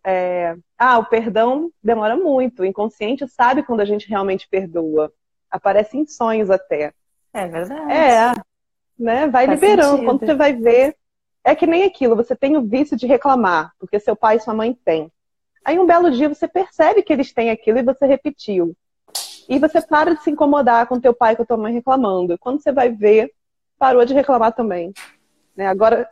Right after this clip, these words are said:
Speaker 1: ficar reclamando porque eles reclamam, <laughs> não acaba nunca esse
Speaker 2: É verdade. E
Speaker 1: esse
Speaker 2: tem um
Speaker 1: ciclo.
Speaker 2: exercício, tem um exercício que a gente pode fazer que é bem bacana.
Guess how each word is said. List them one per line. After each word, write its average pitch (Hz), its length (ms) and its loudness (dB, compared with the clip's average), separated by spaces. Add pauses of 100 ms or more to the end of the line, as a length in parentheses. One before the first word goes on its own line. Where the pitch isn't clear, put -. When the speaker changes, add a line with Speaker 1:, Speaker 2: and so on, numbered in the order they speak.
Speaker 1:
ficar - 240 -2
reclamando 277 640 2
porque - 180 -6
eles 247 160 0
reclamam, 277 680 2 (140)
<laughs> - 160 -20
não 359 120 2
acaba 302 400 0
nunca 294 380 0
esse 240 560 -2 (440)
Speaker 2:
É 233 160 0
verdade. 208 520 0
E 262 40 -8
Speaker 1:
esse 240 80 0
Speaker 2:
tem 262 160 -4
um 269 60 -4
Speaker 1:
ciclo. 277 200 -2
Speaker 2:
exercício, 226 760 -4
tem 254 180 -6
um 247 60 -2
exercício 240 460 -6
que 262 60 -6
a 240 40 -8
gente 240 220 -10
pode 208 260 -2
fazer 214 260 -6
que 233 120 -6
é - 40 -4
bem 202 240 -4
bacana. 175 560 -6